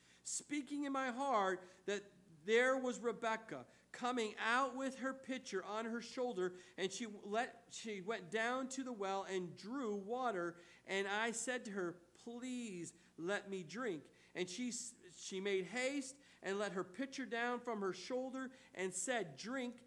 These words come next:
and I will give your camels a drink also." So I drank, and she gave the camels a drink also.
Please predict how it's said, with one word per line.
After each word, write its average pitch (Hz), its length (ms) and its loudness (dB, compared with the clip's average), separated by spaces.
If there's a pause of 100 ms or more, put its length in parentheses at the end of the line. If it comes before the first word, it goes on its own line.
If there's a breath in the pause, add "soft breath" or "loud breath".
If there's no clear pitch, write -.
(160 loud breath)
and 170 140 -4
I 220 160 4
will 208 180 2 (140)
give 269 360 -2
your 233 200 0
camels 214 840 -2 (220 loud breath)
a 180 100 -2
drink 220 400 -2
also." 220 560 0
So 208 300 -4
I 202 160 4
drank, 247 560 -2
and 208 120 -4
she 185 200 -10
gave 233 440 -2
the 233 80 -8
camels 180 640 -2
a 185 80 -2
drink 202 400 0
also. 226 480 -2